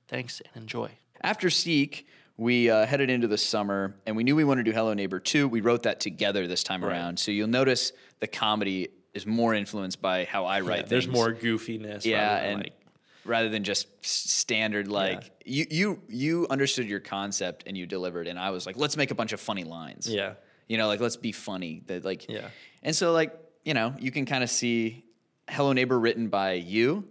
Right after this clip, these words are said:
Speaker 2: and Hello Neighbor written by us.
Speaker 1: By us, yeah, which is
Speaker 2: Um,
Speaker 1: interesting. And that's the fun about having a YouTube channel and having so many different videos to pull,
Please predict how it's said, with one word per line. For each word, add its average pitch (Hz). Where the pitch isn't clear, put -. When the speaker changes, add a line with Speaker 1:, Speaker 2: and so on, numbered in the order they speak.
Speaker 2:
and 104
Hello 117
Neighbor 101
written 98
by 90
us. -
Speaker 1:
By 101
us, -
yeah, -
which 113
is 117
Speaker 2:
Um, 101
Speaker 1:
interesting. 98
And -
that's 220
the 170
fun 135
about 117
having 127
a 131
YouTube 135
channel 127
and 110
having 113
so 117
many 113
different 110
videos 107
to -
pull, 107